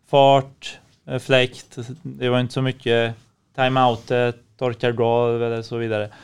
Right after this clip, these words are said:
som då tar ner tempot och så vidare. Utan, och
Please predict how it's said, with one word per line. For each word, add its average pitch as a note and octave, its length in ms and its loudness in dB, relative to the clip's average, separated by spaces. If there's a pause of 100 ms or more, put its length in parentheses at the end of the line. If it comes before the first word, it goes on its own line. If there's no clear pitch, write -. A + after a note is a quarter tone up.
(160)
som B2 260 -4
då G#2+ 260 0 (180)
tar A#2 160 0
ner A#2+ 220 0
tempot A2 680 -4
och A2 80 -12
så A2 60 -10
vidare. G#2 400 -8
Utan, A2+ 440 -2 (800)
och C3 260 0